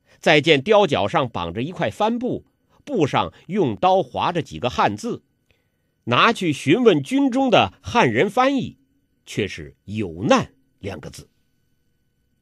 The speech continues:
华筝心里十分惦记，即日南下探寻。当时呢，成吉思汗正和金兵在长城内外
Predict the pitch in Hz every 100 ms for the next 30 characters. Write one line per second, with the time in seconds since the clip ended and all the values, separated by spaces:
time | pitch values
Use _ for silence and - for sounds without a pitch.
0 | _ _ _ _ - - 123 135 156 156
1 | 143 160 135 113 - 160 - 170 185 110
2 | - - _ _ _ _ _ _ - 131
3 | 269 392 302 95 - - 110 104 156 226
4 | 185 87 - 110 80 - 123 - _ _
5 | _ _ _ _ _ _ 113 120 - 92
6 | 107 - _ _ _ - - 139 165 160
7 | 139 160 107 120 143 143 113 131 233 254
8 | 247 240 208 160 113 - 160 247 160 214
9 | 208 135 160 76